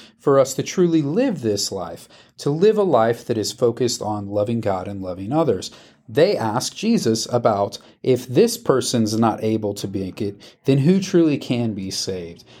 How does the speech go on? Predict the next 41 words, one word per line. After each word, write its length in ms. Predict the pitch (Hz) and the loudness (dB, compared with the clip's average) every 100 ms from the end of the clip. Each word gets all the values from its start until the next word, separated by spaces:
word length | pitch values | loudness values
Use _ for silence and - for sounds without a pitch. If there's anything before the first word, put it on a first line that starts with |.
| _ | _
And 80 | 120 | -2
he 80 | 180 | 0
says 500 | - 254 214 202 - _ _ | 4 4 4 2 -2 _ _
something 380 | - 170 160 160 | 0 2 4 2
that's 140 | 143 | 2
very 200 | 143 139 | 2 2
important 400 | 143 143 151 127 | 2 2 0 0
for 160 | - 110 | -4 -2
us 160 | 104 | -2
to 80 | - | -4
understand. 720 | 101 98 95 - 160 95 - _ - | -8 -8 -6 0 0 0 -6 _ -4
It's 220 | 135 - | -2 2
not 280 | 135 170 180 | 2 2 2
about 420 | 165 165 127 113 | 4 2 0 -4
these 320 | 131 202 202 | 0 2 0
people 640 | - 123 107 104 107 139 - _ - | -4 -4 -4 -2 -2 -2 -6 _ 2
earning 300 | 143 143 123 | 4 4 2
their 120 | 107 | -2
salvation, 880 | - 92 92 143 233 - 98 104 113 - _ | 0 -2 2 2 2 0 -4 -6 -10 -18 _
but 120 | - | 2
it's 160 | 151 143 | 2 4
about 500 | 151 139 120 - 117 | 4 4 2 -2 -2
God 640 | 127 151 196 104 107 120 - | 2 4 4 2 -2 -4 -8
changing 460 | - 117 104 110 110 | -4 -2 0 0 -2
that 180 | 95 | -2
person's 420 | - 98 - 98 104 | -2 -2 -4 -6 -4
life. 500 | 104 98 90 - - | -4 -4 -8 -10 -2
Now, 140 | 117 | 2
where 140 | 147 | 4
do 60 | 170 | 4
we 100 | 160 | 4
see 200 | - 226 | 2 2
that? 180 | 120 92 | 2 2
We 100 | 123 | -2
see 160 | - 208 | 0 2
that 160 | 196 | 4
in 80 | 135 | 4
verse 220 | 120 117 | 0 -2
twenty-six. 600 | - 117 104 - 101 - | 0 0 0 2 0 0
It 80 | 113 | -4
says, 260 | 110 123 | 0 0